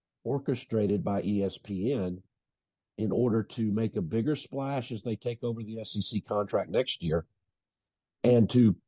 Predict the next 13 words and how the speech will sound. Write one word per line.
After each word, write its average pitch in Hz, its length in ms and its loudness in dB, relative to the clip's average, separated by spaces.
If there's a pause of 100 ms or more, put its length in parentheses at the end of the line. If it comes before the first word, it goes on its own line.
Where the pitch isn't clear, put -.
(140)
to 120 120 4
tell 160 420 4
the 151 260 2
A 190 180 4
C 131 260 -2
C, 95 440 -4 (1000)
um, 98 380 -4 (540)
y-, 95 180 2
you're 143 240 6
not 190 200 4
a 139 60 0
whole 147 280 2
lot. 139 220 -6